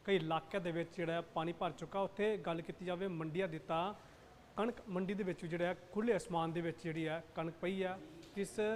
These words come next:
ਦੇ ਨਾਲ ਜਿਹੜੀ ਆ ਬਰਸਾਤ ਦੇ ਨਾਲ ਇਹ ਕਣਕ ਸਾਰੀ ਭਿੱਜਦੀ ਨਜ਼ਰ ਆ ਰਹੀ ਹੈ। ਗੱਲ ਕੀਤੀ ਜਾਵੇ ਤਾਂ ਪੰਜ ਸੱਪ ਦੀ, ਤਾਂ ਪੰਜ ਸੱਪ ਦੇ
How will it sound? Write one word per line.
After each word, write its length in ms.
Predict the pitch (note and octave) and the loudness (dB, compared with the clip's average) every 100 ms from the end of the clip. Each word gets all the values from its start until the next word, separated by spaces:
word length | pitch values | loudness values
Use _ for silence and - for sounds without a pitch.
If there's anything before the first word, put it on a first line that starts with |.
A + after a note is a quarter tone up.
| G#3+ - - - - - | -2 -10 -18 -20 -16 -4
ਦੇ 80 | F#3 | 0
ਨਾਲ 220 | F#3 F3 | 4 4
ਜਿਹੜੀ 220 | E3+ F3+ | 2 0
ਆ 200 | F3+ F#3+ | 0 0
ਬਰਸਾਤ 500 | F#3 D#3+ - D#3+ D#3+ | -2 -4 -2 0 0
ਦੇ 100 | D#3+ | 0
ਨਾਲ 220 | E3 D#3 D#3+ | -2 0 -2
ਇਹ 80 | |
ਕਣਕ 220 | D#3+ D#3+ D3+ | -2 -4 -4
ਸਾਰੀ 220 | D#3 E3 | -4 -4
ਭਿੱਜਦੀ 500 | - E3 D3 D#3 F3+ - - - F3 | -2 -4 -2 -4 -4 -8 -20 -8 0
ਨਜ਼ਰ 280 | G3+ G3 F#3+ | 0 2 0
ਆ 80 | |
ਰਹੀ 100 | D3 | 0
ਹੈ। 60 | D3 D3+ | -2 -2
ਗੱਲ 140 | D3+ | -2
ਕੀਤੀ 260 | E3+ - E3 | -6 -6 -4
ਜਾਵੇ 180 | D#3+ | -2
ਤਾਂ 100 | E3+ | -4
ਪੰਜ 280 | E3+ D#3+ D3+ | -4 -4 -4
ਸੱਪ 200 | E3 D#3 | -4 -6
ਦੀ, 100 | D#3+ | -6
ਤਾਂ 200 | E3+ F3 | -2 -4
ਪੰਜ 320 | F3 F3 F3 | -4 -4 -4
ਸੱਪ 160 | - F#3+ | -4 -6
ਦੇ 200 | F3+ | -4